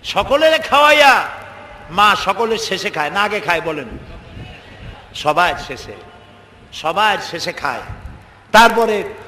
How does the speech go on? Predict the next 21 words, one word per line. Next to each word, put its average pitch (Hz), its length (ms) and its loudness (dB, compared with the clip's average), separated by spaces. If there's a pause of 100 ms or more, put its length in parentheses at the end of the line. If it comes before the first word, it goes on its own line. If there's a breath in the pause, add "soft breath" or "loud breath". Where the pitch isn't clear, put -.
(260)
বাচ্চা 196 300 0
কাঁদতেছে, 190 500 -8
বাচ্চাটারে 180 520 -6
কোলে 196 260 -6
নিয়া 190 260 -8 (1200)
খাইতে 190 280 -2
বসছে, 165 360 -8 (340)
ক্ষুধার্ত 185 420 0 (120)
পেট, 139 320 -6 (440)
কোলের 190 240 -4
মধ্যে 165 200 -10
পায়খানা 160 360 -8
করে 147 220 -10
দিয়েছে 143 300 -14
বাচ্চা। 117 300 -14 (1160)
পুরুষে 180 360 -4
হইলে 185 220 -2
তো 196 140 -8
গলা 180 240 -2
চাপিয়ে 160 260 -4
ধরত। 143 260 -10